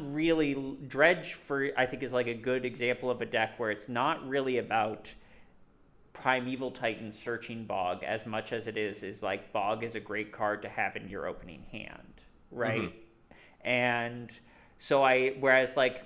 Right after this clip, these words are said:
Speaker 1: when, with all the, like, Unholy Heat fair decks running around, I think it's really good right now to be able to search Bog off Primeval Titan and, like, Bog and some other land, maybe a Talaria West, maybe a bounce land,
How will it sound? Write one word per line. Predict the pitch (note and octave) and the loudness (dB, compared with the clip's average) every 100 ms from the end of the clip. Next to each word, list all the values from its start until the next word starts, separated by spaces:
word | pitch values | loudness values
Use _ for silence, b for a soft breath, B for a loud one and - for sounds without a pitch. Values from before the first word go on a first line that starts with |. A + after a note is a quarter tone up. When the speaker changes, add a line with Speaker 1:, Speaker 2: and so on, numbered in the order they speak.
| C3 | -4
Speaker 1:
when, | C3 B2 B2+ C#3 | 0 0 -2 -4
with | C3+ | 2
all | C#3 C3+ | 4 4
the, | B2+ B2 | 4 4
like, | A#2 A#2 - | 4 2 -2
Unholy | B2+ A#2+ D#3+ E3+ D3 | -4 -2 0 0 0
Heat | - C#3 C3 - | -2 -6 -6 -2
fair | F3+ G#3 F3 | 4 4 4
decks | B2+ - - | 2 0 -2
running | B2 A#2 A2+ | -2 -2 -6
around, | G2+ G#2+ G2+ G#2+ - | -6 -6 -6 -8 -2
I | B2 | 0
think | B2 C3+ | 0 -2
it's | B2+ | -6
really | B2+ C3+ D#3 D3+ | -4 0 2 2
good | C3+ C#3 | 2 0
right | B2+ A#2+ A#2 | 4 2 2
now | A#2 | -4
to | A2+ | -4
be | B2 B2 | -4 -2
able | A#2 | 0
to | A#2 | -2
search | - D3+ D3+ D3+ - - B B B B B2+ | -4 0 0 0 -14 -18 B B B B 4
Bog | B2 A#2 A#2 | 6 8 6
off | A2+ A#2 - | 4 2 0
Primeval | A#2+ A#2 A#2 A2+ | -2 -2 -6 -8
Titan | - G#2 A2 A2 G#2+ B B B | -4 -4 -4 -8 -10 B B B
and, | - A#2+ | -6 -4
like, | A2+ A2 A2 | -2 -4 2
Bog | C3 C3 C3 A#2+ | 8 10 10 8
and | A#2 - | 2 0
some | B2 G2 | 0 2
other | A#2 A#2 | 2 2
land, | A2+ A2 A2 | 2 0 -2
maybe | A2 G#2+ | -2 -4
a | |
Talaria | G#2+ A2+ A#2 A2+ A2 | -4 2 6 6 4
West, | A2 G#2+ A#2+ | 0 0 -4
maybe | A2+ G#2+ | -2 -2
a | |
bounce | G2+ A2 A2+ - | 0 0 -2 -4
land, | A#2 A2+ A2+ A2 | -4 -4 -4 -8